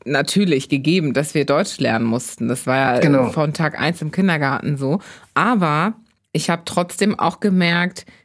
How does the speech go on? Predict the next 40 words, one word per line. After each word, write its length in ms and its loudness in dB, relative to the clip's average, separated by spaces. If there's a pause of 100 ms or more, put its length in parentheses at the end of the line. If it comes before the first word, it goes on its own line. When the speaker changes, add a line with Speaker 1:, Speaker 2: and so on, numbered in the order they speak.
Speaker 1:
wie 280 0
wichtig 480 0
es 220 0
ist, 480 -4 (320)
gut 480 2
zu 160 0
sprechen 760 -2
auch, 300 -4
ne? 60 -2
Speaker 2:
Genau. 220 4 (220)
Speaker 1:
Nicht 260 0
unbedingt, 760 2
wenn 140 2
man 200 2
dann 220 2
irgendwie 420 0
prahlen 680 0
möchte 600 2
und 220 2
sagt, 560 0
ja, 380 2
ich 240 -4
kann 180 2
hier 120 4
voll 260 0
gut 240 -4
Deutsch, 400 2 (320)
sondern 600 2 (840)
die 260 2
Wahrnehmung. 880 2 (520)
Speaker 2:
Ja. 140 2
Speaker 1:
Die 200 2
externe 520 2
Wahrnehmung 580 2
ist 160 -4
dann 120 0
ja 120 -4
auch 100 -10
total 500 -2
anders, 680 -2